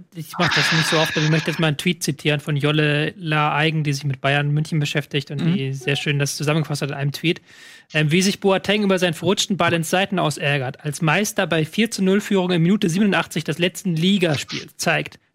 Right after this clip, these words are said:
Speaker 1: der Referenzrahmen ist das eigene Potenzial, nicht wie man halt so durchkommt. Das checken Minimal-Effortistas auch bei Einserschülerinnen nicht.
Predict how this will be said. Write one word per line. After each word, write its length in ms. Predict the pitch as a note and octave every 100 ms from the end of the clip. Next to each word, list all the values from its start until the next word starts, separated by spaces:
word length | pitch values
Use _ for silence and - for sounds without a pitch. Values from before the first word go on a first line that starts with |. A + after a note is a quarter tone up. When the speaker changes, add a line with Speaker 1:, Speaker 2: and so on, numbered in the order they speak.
| -
Speaker 1:
der 120 | D#3
Referenzrahmen 800 | E3+ F#3 D#3 F3 B3+ - G#3+ G#3
ist 140 | -
das 160 | F3 -
eigene 300 | F3 G3+ F#3+
Potenzial, 720 | - F3 F3 D#3 G3 F3 D3
nicht 400 | C#3 F3 G#3 -
wie 80 | E3+
man 180 | F3 D3+
halt 160 | E3+
so 100 | D#3
durchkommt. 540 | E3 F#3+ F#3+ D3 C3+ - _ _ _ _ _ _
Das 200 | E3 F3+
checken 280 | - G#3 G3+ F#3 F3 E3+ D#3+ E3+ E3
Minimal-Effortistas 920 | F3+ D#3+ - _ - G3+ - F#3+ F3 -
auch 120 | E3+
bei 120 | - D#3+
Einserschülerinnen 680 | F#3 G3 D3+ E3 D3 C#3+ D3+
nicht. 260 | D3+ -